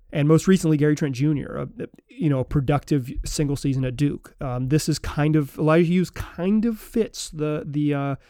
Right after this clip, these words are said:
the Neil Olshey second-round target. So I think that's, that's realistic.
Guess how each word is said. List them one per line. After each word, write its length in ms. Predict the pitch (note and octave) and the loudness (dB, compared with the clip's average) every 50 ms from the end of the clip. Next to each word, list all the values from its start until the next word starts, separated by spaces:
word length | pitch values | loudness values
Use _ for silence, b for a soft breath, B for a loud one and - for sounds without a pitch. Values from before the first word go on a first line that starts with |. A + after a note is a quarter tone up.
| b b b b b b b _ _ _ _ _ _ - | b b b b b b b _ _ _ _ _ _ -4
the 220 | D#3 D3 D#3 D3+ | 0 2 2 4
Neil 180 | D3 D3 D3 C#3+ | 4 4 4 4
Olshey 320 | C#3+ C#3+ C3 - - C#3 | 2 2 0 0 -2 -2
second-round 460 | - - C#3 - C#3 C3 B2+ B2+ C3 | 0 0 -2 0 0 -2 -2 -4 -4
target. 320 | - D3 C3 B2 C3 - - | -4 -4 -4 -4 -6 -10 -8
So 100 | - C3+ | -4 -4
I 60 | C3+ | -2
think 180 | - - D3+ - | 0 0 0 2
that's, 320 | D3+ C3+ - - - - | 0 -2 -2 -4 -14 -8
that's 220 | - C3 A#2+ - | -8 -8 -8 -6
realistic. 480 | - - - D3 D3+ - - - - - | -10 -10 -10 -12 -14 -16 -18 -20 -20 -20